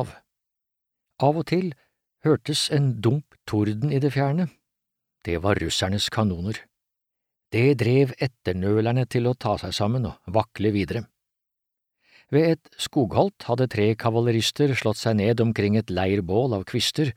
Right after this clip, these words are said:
som de etter mye slit hadde fått karret frem av den hardfrosne sneen. Den ene av mennene hadde en fillete uniform, og av de medtatte distinksjonene kunne en se at han var oberst.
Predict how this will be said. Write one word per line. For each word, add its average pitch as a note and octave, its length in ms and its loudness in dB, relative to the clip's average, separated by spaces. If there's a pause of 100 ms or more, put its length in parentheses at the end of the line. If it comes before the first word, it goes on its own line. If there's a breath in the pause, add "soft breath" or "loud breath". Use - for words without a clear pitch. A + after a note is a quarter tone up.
(280 loud breath)
som E2+ 240 -2
de E2+ 160 -4
etter F2+ 240 -4
mye G2 320 -2
slit A#2 480 -2
hadde G#2 160 -4
fått - 320 -8
karret G#2+ 400 -4
frem A2 400 -2
av A2 140 0
den G#2 180 0
hardfrosne G2 560 -2
sneen. G#2 380 -2 (1160)
Den D3 280 2
ene A#2 320 4
av A#2 280 4
mennene C#3+ 420 2
hadde B2 180 2
en A#2+ 100 0
fillete A#2 500 -2
uniform, B2 520 2 (300 loud breath)
og D3 300 2 (240 soft breath)
av C#3+ 280 4
de C3+ 160 2
medtatte A#2 480 2
distinksjonene B2+ 800 0
kunne B2+ 260 2
en B2 80 0
se E2 220 -2
at - 360 -12
han G2 160 -2
var A#2+ 160 -4
oberst. - 480 -4